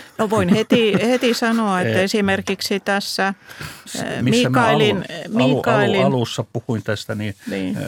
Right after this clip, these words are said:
Speaker 2: Simon, Simon poika Kylänpää, tämä mun, eh, sukulainen, niin hän tuota tosiaan käytti näitä väärän rahoja. Hän oli iso pino rahoja ja se, niistä löytyi si-, tai si-, paperiseteli, paperi väärennettyjä.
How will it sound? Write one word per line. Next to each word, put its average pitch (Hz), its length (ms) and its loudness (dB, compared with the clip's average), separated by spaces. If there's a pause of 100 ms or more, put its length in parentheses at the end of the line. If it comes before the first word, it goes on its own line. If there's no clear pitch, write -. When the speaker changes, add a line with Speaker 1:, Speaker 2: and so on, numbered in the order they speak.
Speaker 2:
Simon, 120 360 -2
Simon 120 280 -2
poika 92 360 -6 (500)
Kylänpää, 107 480 -2
tämä 104 280 -8
mun, 98 300 -6
eh, 80 540 -10 (920)
sukulainen, 95 760 -4
niin 98 180 -6
hän 101 180 -6
tuota - 340 -12
tosiaan - 440 -12 (760)
käytti 104 340 -4
näitä 98 220 -6
väärän 101 300 -4
rahoja. 98 260 -6
Hän 107 100 -6
oli 104 180 -4
iso 127 240 -4
pino 107 340 -6
rahoja 101 420 -8
ja 98 160 -10
se, - 120 -18 (380)
niistä 110 340 -2
löytyi 98 360 -4
si-, - 160 -6
tai 113 120 -2
si-, - 220 -12 (280)
paperiseteli, - 1080 -8 (440)
paperi 95 300 -8
väärennettyjä. 95 680 -8